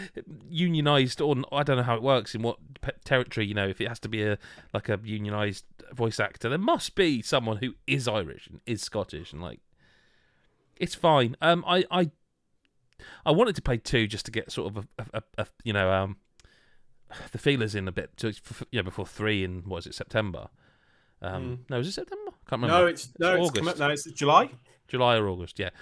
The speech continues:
Speaker 2: July,
Speaker 1: July.
Speaker 2: yeah, it's 'cause,
Speaker 1: Yeah.
Speaker 2: 'cause it got
Speaker 1: Um,
Speaker 2: pulled forward and
Speaker 1: That's right. Se-,
Speaker 2: Yeah.
Speaker 1: September's Splatoon, sorry, yeah, yeah.
Speaker 2: That's it, yeah.
Speaker 1: Um,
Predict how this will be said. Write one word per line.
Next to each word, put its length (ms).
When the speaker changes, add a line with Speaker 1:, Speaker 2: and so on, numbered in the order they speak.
Speaker 2:
July, 280
Speaker 1:
July. 20
Speaker 2:
yeah, 180
it's 120
'cause, 140
Speaker 1:
Yeah. 120
Speaker 2:
'cause 200
it 140
got 120
Speaker 1:
Um, 120
Speaker 2:
pulled 220
forward 340
and 240
Speaker 1:
That's 240
right. 180
Se-, 140
Speaker 2:
Yeah. 100
Speaker 1:
September's 420
Splatoon, 440
sorry, 320
yeah, 80
yeah. 60
Speaker 2:
That's 160
it, 100
yeah. 180
Speaker 1:
Um, 140